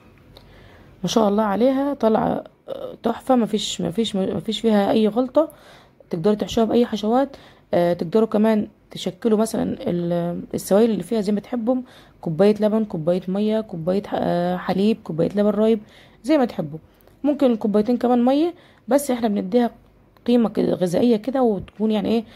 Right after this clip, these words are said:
الريحه حلوه والطعم كمان حلو. وكمان حاجه مع حاجه معموله في البيت ف، آه، بنحاول ان احنا نخليها ايه يعني غنيه شويه. ما شاء الله كميه الكيلو طلع معايا كم-، مقدار كبير،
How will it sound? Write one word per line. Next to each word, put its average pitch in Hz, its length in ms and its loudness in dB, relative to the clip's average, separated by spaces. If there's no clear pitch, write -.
الريحه 220 280 0
حلوه 262 300 4
والطعم 220 440 -2
كمان 208 260 -2
حلو. 143 180 -12
وكمان 285 280 2
حاجه 254 220 0
مع 240 140 0
حاجه 240 200 0
معموله 240 260 0
في 240 80 -10
البيت 277 400 -6
ف، - 120 -2
آه، 185 320 2
بنحاول 202 500 2
ان - 80 -2
احنا 214 180 -4
نخليها 208 400 -4
ايه 226 220 -2
يعني 165 720 -2
غنيه 208 320 4
شويه. - 280 -8
ما - 80 -16
شاء 190 140 4
الله 208 120 2
كميه 208 320 -2
الكيلو 240 460 -2
طلع 202 260 -2
معايا 170 360 -2
كم-، 175 180 -4
مقدار 175 260 -2
كبير، 214 440 -2